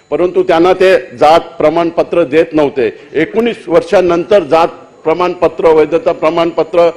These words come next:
त्यांना देण्यात आलं, कारण त्याची, अ, कार-, अ, त्याचं कारण काय? कारण त्यांचा शिक्षणासाठी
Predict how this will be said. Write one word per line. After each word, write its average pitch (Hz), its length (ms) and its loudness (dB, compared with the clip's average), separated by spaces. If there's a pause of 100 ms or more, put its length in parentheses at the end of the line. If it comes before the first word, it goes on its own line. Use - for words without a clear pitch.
(300)
त्यांना 160 260 0
देण्यात 156 440 2
आलं, 131 300 2 (260)
कारण 175 160 2
त्याची, 185 480 2 (280)
अ, 165 140 2
कार-, 151 380 0 (100)
अ, 143 80 2 (140)
त्याचं 147 300 -2
कारण 190 480 0
काय? 151 320 0 (360)
कारण 185 200 2 (120)
त्यांचा 165 500 4
शिक्षणासाठी 190 800 2